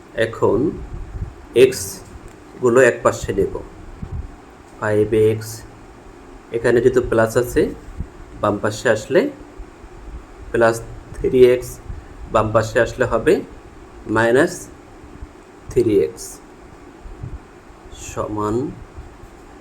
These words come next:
বারো, মাইনাস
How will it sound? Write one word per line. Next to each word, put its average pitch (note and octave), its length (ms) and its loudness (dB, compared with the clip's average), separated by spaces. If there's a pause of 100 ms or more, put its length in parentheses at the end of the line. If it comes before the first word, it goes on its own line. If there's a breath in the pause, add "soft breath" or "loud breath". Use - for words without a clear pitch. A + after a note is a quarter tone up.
(600)
বারো, A2+ 320 4 (1080)
মাইনাস B2 320 4